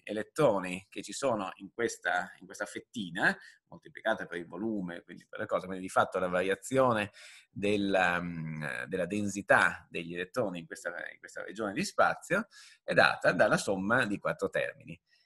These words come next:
I termini di generazione, meno il termine di ricombinazione,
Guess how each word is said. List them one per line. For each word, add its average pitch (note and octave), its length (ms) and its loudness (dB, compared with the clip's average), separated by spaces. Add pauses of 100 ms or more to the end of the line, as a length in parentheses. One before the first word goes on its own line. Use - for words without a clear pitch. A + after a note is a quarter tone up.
(120)
I - 100 -20
termini G#2 380 -4
di G#2 120 -4
generazione, A#2 720 2 (540)
meno D3+ 340 2
il B2 80 0
termine A#2 320 2
di G#2+ 100 -2
ricombinazione, G#2+ 920 0